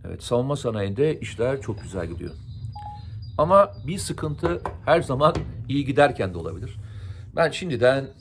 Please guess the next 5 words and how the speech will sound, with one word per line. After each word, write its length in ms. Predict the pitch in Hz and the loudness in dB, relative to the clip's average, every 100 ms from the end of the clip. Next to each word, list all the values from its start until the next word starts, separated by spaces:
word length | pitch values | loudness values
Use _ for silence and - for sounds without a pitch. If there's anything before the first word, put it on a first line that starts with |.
| - - | -20 -10
hani 200 | 107 104 | -8 -4
iyi 240 | 131 160 | -4 -2
giderken 500 | 131 120 104 147 147 | 2 2 4 0 0
söyleyeyim. 480 | 151 123 113 104 98 - - - - - - - - - - - - - - - - - - - - - - - - - - - - - | -4 -2 0 0 -2 -6 -14 -20 -20 -20 -20 -20 -18 -18 -18 -18 -18 -18 -20 -20 -20 -20 -20 -20 -20 -20 -20 -20 -20 -20 -20 -20 -20 -10
Bala 580 | 110 120 170 214 - - | 0 6 8 8 6 -4